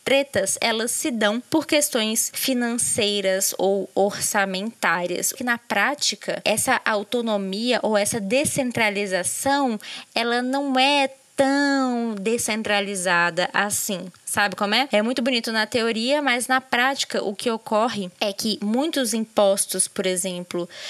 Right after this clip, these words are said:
ficam concentrados na União, ou seja, são de arrecadação da União. Pouca coisa sobra pros estados, menos ainda sobram pros municípios, ou seja, sobra autonomia.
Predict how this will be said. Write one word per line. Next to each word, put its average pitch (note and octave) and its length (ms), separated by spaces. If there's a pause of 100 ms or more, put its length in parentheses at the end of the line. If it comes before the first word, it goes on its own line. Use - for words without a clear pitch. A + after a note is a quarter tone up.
ficam A3+ 400
concentrados A3+ 1160
na A3 160
União, F#3+ 480
ou G3 100
seja, F#3+ 380
são C4 320
de C4+ 80
arrecadação G3 880
da G#3 460
União. A3 560
Pouca E4 300
coisa C4+ 420
sobra A3+ 460
pros A#3+ 280
estados, A#3 600
menos A#3+ 440
ainda A3 360
sobram G#3+ 440
pros A#3 360
municípios, A3+ 880
ou A3 140
seja, F#3 480
sobra F#3 600 (140)
autonomia. G3 880